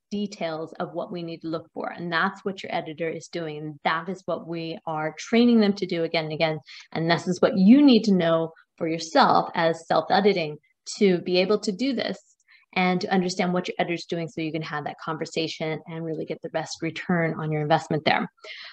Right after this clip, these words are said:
Um, the point of view is important for each one. And of course, that it matches the purpose of the scene. So if a scene exists, maybe the protagonist's not in there, but we need to know it had an impact on them. So there's different things going on there. And again,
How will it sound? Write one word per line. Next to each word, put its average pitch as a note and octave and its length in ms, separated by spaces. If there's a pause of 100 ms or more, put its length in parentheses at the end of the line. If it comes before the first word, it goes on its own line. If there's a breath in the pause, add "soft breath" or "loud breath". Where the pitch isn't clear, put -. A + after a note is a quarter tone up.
(100)
Um, F3+ 400
the F3+ 80
point G#3+ 280
of F#3 80
view C4+ 280
is D4 160
important C#4 440
for - 60
each C4 280
one. B3 300
And A3+ 160
of F3 160
course, F3+ 460
that E3 260
it - 120
matches D3+ 560
the - 80
purpose - 420
of - 80
the D#3+ 60
scene. - 500 (280 loud breath)
So E3+ 340
if E3+ 100
a F#3+ 60
scene B3+ 300
exists, F#3 680
maybe F#3 500
the E3 400
protagonist's D#3+ 580
not D#3 160 (100)
in A#3 100
there, D#3+ 360
but E3+ 220 (300)
we F#3+ 140
need F3+ 200
to F#3 80
know E3+ 160
it D#3 100
had D3+ 260
an D3+ 120
impact - 480
on - 120
them. - 200
So - 160
there's A3 160
different D#4+ 300
things G3+ 200
going F3+ 200
on E3+ 100
there. D#3+ 180
And - 120
again, F#3+ 320